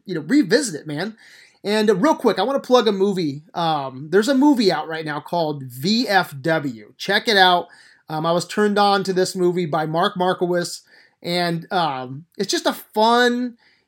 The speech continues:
it, it, it has that Grindhouse spirit about it. It has Fred Williamson, it has Martin Kove,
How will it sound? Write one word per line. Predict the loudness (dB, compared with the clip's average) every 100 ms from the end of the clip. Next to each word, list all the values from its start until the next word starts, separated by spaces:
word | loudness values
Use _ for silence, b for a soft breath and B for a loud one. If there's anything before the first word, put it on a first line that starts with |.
| _ -6
it, | -4
it, | -4 -8
it | -2 0
has | 2 4
that | 2 2
Grindhouse | 2 2 2 2 0 0
spirit | 0 -4 -4 0 2 0
about | -2 -8 -12 -14
it. | -12
It | 2
has | 2 2
Fred | 2 4 4 6
Williamson, | 6 6 2 2 2 2
it | -2
has | -6 -4
Martin | -2 -2 -2 -4
Kove, | 0 4 8 8 8